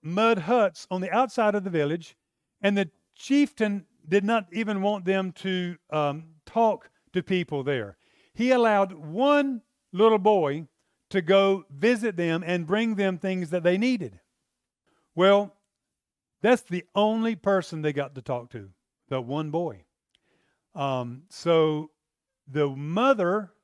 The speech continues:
the, the, the man's wife, she wasn't the mother yet, got to talk to this boy, and she eventually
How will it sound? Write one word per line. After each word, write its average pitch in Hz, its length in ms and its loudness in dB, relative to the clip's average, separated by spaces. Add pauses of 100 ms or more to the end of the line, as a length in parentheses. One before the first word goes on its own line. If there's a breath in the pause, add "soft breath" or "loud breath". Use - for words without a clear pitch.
(200)
the, 160 180 2
the, 147 340 -2
the 139 140 -6
man's 175 300 -4
wife, 180 500 -2 (300)
she 165 100 -10
wasn't 160 200 -2
the 147 60 -6
mother 151 220 -4
yet, 123 240 -8 (840)
got 180 200 2
to 196 60 -10
talk 226 260 0
to 202 80 -4
this 175 260 -2
boy, 143 380 -4
and 165 240 -4 (100)
she - 220 -6
eventually 202 640 -4